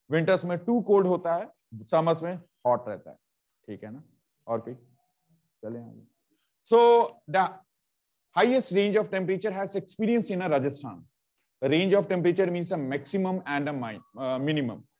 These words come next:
Difference between the maximum and a minimum temperature is the range of temperature. So the highest range of temperature recorded in a Rajasthan.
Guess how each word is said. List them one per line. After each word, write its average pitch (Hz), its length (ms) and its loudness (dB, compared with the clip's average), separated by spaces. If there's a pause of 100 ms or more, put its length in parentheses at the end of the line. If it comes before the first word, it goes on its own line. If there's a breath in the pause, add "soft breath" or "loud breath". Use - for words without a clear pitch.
(300)
Difference 165 360 2
between 170 380 0
the 170 80 2
maximum 165 600 -2
and 156 160 -2
a 156 40 2
minimum 156 460 0
temperature 143 440 -2
is 131 140 -2
the 151 140 0
range 135 240 -2
of 131 140 -2
temperature. 101 460 -10
So 151 140 -2
the 147 120 0
highest 151 440 2
range 170 220 0
of 180 160 0
temperature 160 360 -2
recorded 147 440 -2
in 143 140 -8
a 156 60 -4
Rajasthan. 113 440 -6